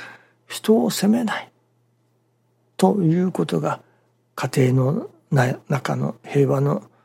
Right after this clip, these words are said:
まあ、第一だということですね。人を責めないということです。これはどこでもそうだと思いますね。社会の中においても、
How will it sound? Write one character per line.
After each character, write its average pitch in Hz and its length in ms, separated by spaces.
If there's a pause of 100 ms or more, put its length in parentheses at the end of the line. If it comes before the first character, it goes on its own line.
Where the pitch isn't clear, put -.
(300)
ま - 540
あ、 - 120 (180)
第 165 300
一 175 220
だ 165 120
と - 340 (340)
い 160 40
う 143 300
こ 147 140
と 165 100
で 156 80
す - 200
ね。 170 220 (1400)
人 214 380
を - 80
責 165 180
め 240 160
な 220 160
い 180 60
と - 120
い - 60
う - 140
こ - 120
と 202 140
で 170 120
す。 - 360
こ 156 120
れ 156 60
は 165 200
ど 170 120
こ 220 140
で 247 120
も 233 440
そ 160 200
う - 20
だ 151 120
と 156 140
思 156 160
い 196 60
ま 180 160
す - 160
ね。 202 240 (760)
社 - 220
会 - 260 (460)
の 165 200
中 156 300
に 170 160
お 180 160
い 196 80
て - 160
も、 - 220